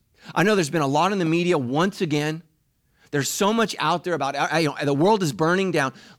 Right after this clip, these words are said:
Listen to me. We can't change the world around us, but we can, through the power of Jesus, change the world within us. And that's, uh,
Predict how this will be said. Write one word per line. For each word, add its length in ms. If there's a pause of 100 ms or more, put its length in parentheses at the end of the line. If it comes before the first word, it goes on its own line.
(120)
Listen 340
to 60
me. 120 (200)
We 100
can't 460
change 420
the 80
world 380
around 500
us, 240 (220)
but 180
we 160
can, 760 (260)
through 120
the 80
power 360
of 120
Jesus, 420
change 300
the 80
world 240
within 260
us. 260 (2500)
And 140
that's, 180
uh, 300